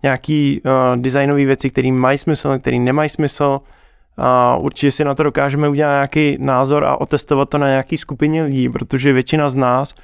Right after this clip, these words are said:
má kolem sebe nějakou různorodou skupinku lidí a vidíme, jak ty reakce, eh, těch lidí na to vypadají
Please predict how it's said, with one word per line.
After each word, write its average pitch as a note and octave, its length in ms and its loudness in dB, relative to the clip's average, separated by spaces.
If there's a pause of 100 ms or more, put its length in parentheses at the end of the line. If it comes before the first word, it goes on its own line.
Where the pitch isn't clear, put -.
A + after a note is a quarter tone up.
(320)
má C3 220 2
kolem C#3+ 260 0
sebe C#3 280 0
nějakou C3+ 360 0
různorodou D#3 560 0
skupinku D3+ 500 -2
lidí C#3 380 0
a C#3+ 60 0
vidíme, C#3 400 2
jak C3+ 140 -2
ty D#3+ 100 0
reakce, C#3 340 -2 (120)
eh, D#3 60 -4 (480)
těch - 200 -2
lidí D3 200 2
na C#3 80 0
to E3+ 100 -2
vypadají C#3 460 0